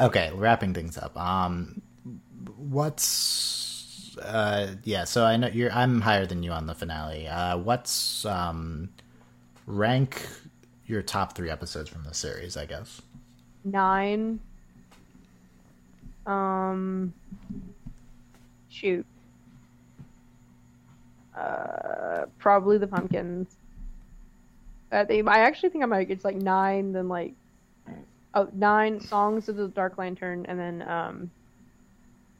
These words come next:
Speaker 2: the pumpkins.
Speaker 1: Okay.
Speaker 2: Just favorites. Those are
Speaker 1: Yeah.
Speaker 2: just my favorite episodes. Top, ep-, like, the best episodes are probably, like,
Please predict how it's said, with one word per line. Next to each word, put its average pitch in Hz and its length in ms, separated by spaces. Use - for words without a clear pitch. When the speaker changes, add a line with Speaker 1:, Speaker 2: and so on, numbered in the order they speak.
Speaker 2:
the 185 60
pumpkins. - 500
Speaker 1:
Okay. 202 100
Speaker 2:
Just - 140
favorites. 185 460
Those 196 160
are 110 40
Speaker 1:
Yeah. 87 340
Speaker 2:
just 214 180
my 226 100
favorite 196 300
episodes. 175 400
Top, 240 320
ep-, 220 140
like, 202 140
the 202 80
best 220 320
episodes 196 480
are 190 60
probably, 185 320
like, 185 280